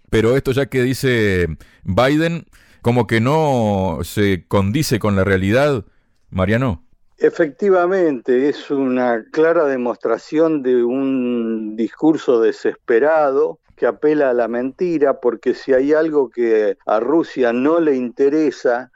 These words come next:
Speaker 2: es continuar con la situación bélica más allá de lo que se está discutiendo en Ucrania. A Rusia lo que más le interesa en estos momentos es consolidar la seguridad de Donetsk y Lugansk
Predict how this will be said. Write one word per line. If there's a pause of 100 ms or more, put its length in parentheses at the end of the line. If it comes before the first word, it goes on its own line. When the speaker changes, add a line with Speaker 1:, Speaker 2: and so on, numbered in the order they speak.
(120)
Speaker 2:
es
continuar
con
la
situación
bélica
más
allá
de
lo
que
se
está
discutiendo
en
Ucrania. (280)
A
Rusia (220)
lo
que
más
le
interesa
en
estos
momentos
es
consolidar
la
seguridad
de
Donetsk
y
Lugansk